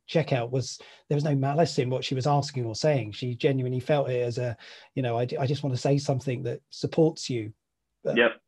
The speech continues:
Speaker 2: yep,
Speaker 1: doesn't necessarily
Speaker 2: yep.
Speaker 1: interpret that way, right?
Speaker 2: Yep, yeah, no, her, I mean, her, her heart was definitely in the right place. And,
Speaker 1: Yeah.
Speaker 2: and, you know, we, we hugged afterward, and,
Speaker 1: Oh, okay,
Speaker 2: and,
Speaker 1: cool.
Speaker 2: you know, e-, e-, everything was good. I mean, it was a,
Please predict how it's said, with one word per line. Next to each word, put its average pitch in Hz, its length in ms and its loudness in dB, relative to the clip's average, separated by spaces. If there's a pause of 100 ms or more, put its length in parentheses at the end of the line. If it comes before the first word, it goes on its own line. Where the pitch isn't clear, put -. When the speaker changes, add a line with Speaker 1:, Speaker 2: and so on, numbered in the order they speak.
(160)
Speaker 2:
yep, 127 100 4
Speaker 1:
doesn't 147 280 2
necessarily 131 340 4
Speaker 2:
yep. 131 40 -8
Speaker 1:
interpret 131 340 -4
that 123 100 -6
way, 151 160 0
right? 110 220 -8 (800)
Speaker 2:
Yep, 120 280 2
yeah, 120 240 6
no, 120 200 4
her, 147 400 6
I 123 100 4
mean, 123 180 -2
her, 143 220 2
her 147 200 2
heart 160 200 2
was 117 120 -6
definitely 135 360 -6
in 123 40 -8
the 117 80 -8
right 113 200 -4 (100)
place. 113 320 -2
And, 165 180 0
Speaker 1:
Yeah. 135 160 -4 (360)
Speaker 2:
and, 120 380 6
you 139 60 4
know, 113 260 2 (180)
we, 139 260 2
we 147 180 6
hugged 143 380 4
afterward, 123 720 0
and, 110 260 -8
Speaker 1:
Oh, 240 140 4
okay, 170 260 6
Speaker 2:
and, - 60 -12 (260)
Speaker 1:
cool. 202 340 0
Speaker 2:
you 123 180 -2
know, 117 140 6
e-, - 580 4
e-, 147 40 0
everything 151 380 4
was 143 180 0
good. 135 240 0
I 131 40 -4
mean, 131 140 -2
it 143 100 -2
was 139 160 0
a, 123 160 4